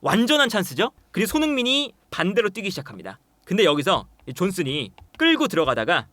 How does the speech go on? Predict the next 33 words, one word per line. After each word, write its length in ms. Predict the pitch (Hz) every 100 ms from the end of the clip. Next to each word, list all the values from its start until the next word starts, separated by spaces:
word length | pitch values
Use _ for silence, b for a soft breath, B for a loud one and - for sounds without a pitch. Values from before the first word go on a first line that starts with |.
| -
손흥민이 400 | 269 277 254 233
반대편으로 560 | - 180 233 226 202
뛰어 160 | 196 240
들어가는데 560 | 196 139 123 165 147 - b b
여기서 380 | 156 240 285 269
약간 320 | 208 - 294
한 160 | 302 311
템포가 320 | 311 294 247
늦었어요, 460 | 170 269 - 170 123
일단. 300 | 104 104 95 _ - 175
요 140 | 262
공간으로 720 | 185 226 254 240 240 233 196
크로스를 420 | - 320 453 294
올려줬어야 400 | 185 185 165 165
되는데 480 | 147 131 131 196 123 b 160
일단 340 | 226 285 262
이 120 | 190
크로스가 580 | 190 269 240 233 254 214
약간은 800 | 185 - _ - 311 311 320 262
늦었습니다. 580 | 175 208 - 117 107 104 -
그러다 320 | - 185 240
보니까 520 | 135 107 190 196 - _
정작 420 | - 185 214 254
크로스를 400 | - 311 302 247
올릴 220 | 165 127 117
때 240 | 180 117 _ _
브레넌 320 | - 208 247
존슨을 320 | 240 220 208 190
향해서 420 | 175 165 226 233
한 200 | 311 302
명의 180 | 285 233
선수가 260 | 220 202
달려나오고 680 | 190 135 151 107 98 127 104